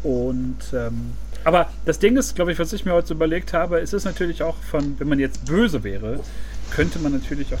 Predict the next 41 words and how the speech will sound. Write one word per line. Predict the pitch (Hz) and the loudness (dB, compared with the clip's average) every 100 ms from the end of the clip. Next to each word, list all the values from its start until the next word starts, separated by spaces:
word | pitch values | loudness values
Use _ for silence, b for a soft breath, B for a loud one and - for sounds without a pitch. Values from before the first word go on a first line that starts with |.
| - | -2
Disney | 143 135 | 0 -2
vorwerfen, | 131 139 135 131 139 | 0 -2 0 -2 -2
dass | 131 123 | -2 -2
man | 127 123 | -2 -2
da | 123 | -2
natürlich, | 120 - 123 127 117 - 120 | -2 -4 -4 -4 -4 -4 -4
äh, | 113 110 | -2 -2
so | 113 | -4
ein | 117 | -4
bisschen | 135 - 123 | -6 -4 -6
auch | 113 113 - - - | -4 -4 -4 -4 -2
Werbung | 120 151 143 | 0 0 -2
machen | 139 143 | -2 -2
möchte | 139 - | -2 -2
für | - 120 | -4 -4
das | 113 | -4
eigene | 123 131 131 | -4 -4 -4
Produkt, | - 117 170 - | -4 -4 -4 -4
indem | 123 117 123 | -4 -2 -2
man | 120 | -2
natürlich | 117 - 127 123 - B B B B - 135 - | -4 -4 -4 -4 -6 B B B B -6 -6 0
jetzt | 175 - - - - 147 | 0 0 -6 -6 -6 -4
die | |
Leute | 139 143 170 151 | 0 2 0 0
auch | 139 - | -4 -2
dazu | 143 - | -4 -4
bringt, | 139 139 143 - 147 | -4 -4 -4 -4 0
„Ey, | 151 | 0
Leute, | 117 135 - | 0 -4 -4
guckt | - - | -6 -6
Clone | - 131 143 139 | -4 -2 -2 -2
Wars, | 131 131 - | -2 -2 -4
guckt | 135 - B B B B - | -4 -4 B B B B 0
Rebels“, | 139 156 160 151 - B B - | 4 4 2 0 -4 B B -6
sodass | - 143 151 - | -2 0 0 0
die | 151 | 0
Zugriffszahlen | 196 208 190 - 147 135 135 135 | 0 2 0 2 2 4 2 2
da | 156 | 0
vielleicht | 180 143 123 | 0 0 -2
steigen, | - 123 127 127 | 0 -2 0 0
weil | 123 127 | 0 0